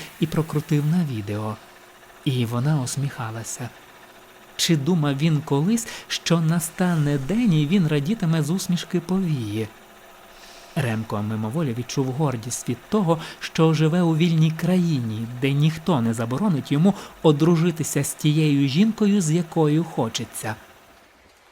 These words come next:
Йде дощ. Настало літо, але ніяк не вдається повечеряти у садку.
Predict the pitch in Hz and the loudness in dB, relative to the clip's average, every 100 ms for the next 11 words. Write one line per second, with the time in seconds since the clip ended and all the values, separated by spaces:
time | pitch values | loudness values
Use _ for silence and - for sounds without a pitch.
0 | _ _ _ _ - _ - - _ - | _ _ _ _ -20 _ -20 -20 _ -20
1 | - - - - - - - - - - | -20 -20 -20 -20 -20 -20 -20 -20 -20 -20
2 | - - - - 151 127 123 151 123 113 | -20 -20 -20 -10 -6 -2 0 0 0 -2
3 | 113 - - - - - - - - - | -4 -8 -12 -14 -18 -20 -20 -20 -12 -2
4 | 135 120 113 - 131 123 165 170 123 120 | 0 2 0 -2 0 2 2 0 0 2
5 | 127 127 139 180 185 156 143 147 165 160 | 2 2 2 0 2 0 2 0 0 -4
6 | 170 143 147 156 147 147 147 143 - 156 | -2 -2 0 0 0 0 -2 0 -2 -4
7 | - - | -6 -6